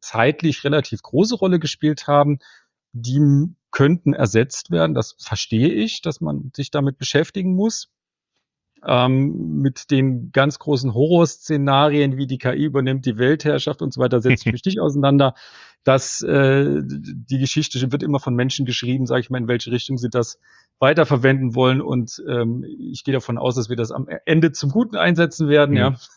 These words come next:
Speaker 1: <laughs> Genau, da bin ich einfach auch, ähm, habe ich Vertrauen in die Menschheit, dass wir das hinkriegen. Und, ähm, genau, und dann gibt's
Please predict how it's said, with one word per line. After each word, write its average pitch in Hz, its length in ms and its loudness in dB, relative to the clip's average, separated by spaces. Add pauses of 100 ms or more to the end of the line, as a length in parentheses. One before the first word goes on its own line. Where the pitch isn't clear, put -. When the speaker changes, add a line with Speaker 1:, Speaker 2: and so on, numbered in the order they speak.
(180)
Speaker 1:
<laughs> 190 640 0
Genau, 135 220 2
da 135 80 4
bin 143 120 4
ich 170 140 4
einfach 131 240 0
auch, 123 480 -6
ähm, 113 600 -4
habe 120 220 -4
ich - 60 -6
Vertrauen 131 360 2
in 135 80 6
die 123 60 4
Menschheit, 127 440 2
dass 117 140 -6
wir 120 60 -6
das 113 120 -4
hinkriegen. 156 540 2 (920)
Und, 123 600 2
ähm, 110 480 -4
genau, 117 320 0
und 104 140 -2
dann 123 180 2
gibt's - 480 -4